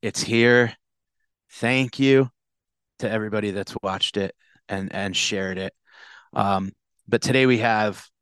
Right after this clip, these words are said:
such a great friend and an inspiration in this, uh, world, Raghu Marcus of the Be Here Now Network,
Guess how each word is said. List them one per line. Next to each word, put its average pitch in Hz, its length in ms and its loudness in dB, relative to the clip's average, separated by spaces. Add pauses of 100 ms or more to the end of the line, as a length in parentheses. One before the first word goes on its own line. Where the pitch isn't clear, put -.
(320)
such - 540 2
a 123 220 2 (360)
great 123 280 4
friend 117 500 -2 (440)
and 107 160 -2
an 107 80 -2
inspiration 110 680 0
in 101 140 -6
this, 98 240 -4
uh, 101 320 0
world, 104 460 0 (400)
Raghu 113 680 0 (100)
Marcus 104 720 -4 (600)
of 110 180 2
the 104 100 -4
Be 117 200 2
Here 113 240 2
Now 113 260 0
Network, 123 760 -4